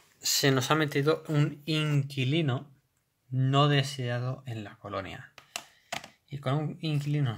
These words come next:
no deseado me refiero a una cabrona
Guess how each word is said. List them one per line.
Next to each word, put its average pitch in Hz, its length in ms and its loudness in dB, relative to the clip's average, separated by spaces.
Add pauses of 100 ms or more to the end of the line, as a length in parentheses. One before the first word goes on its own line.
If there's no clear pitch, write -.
no 131 140 0
deseado 131 440 -2
me 113 140 -4
refiero 120 500 -4 (480)
a - 340 -6
una 156 240 2 (120)
cabrona 131 640 6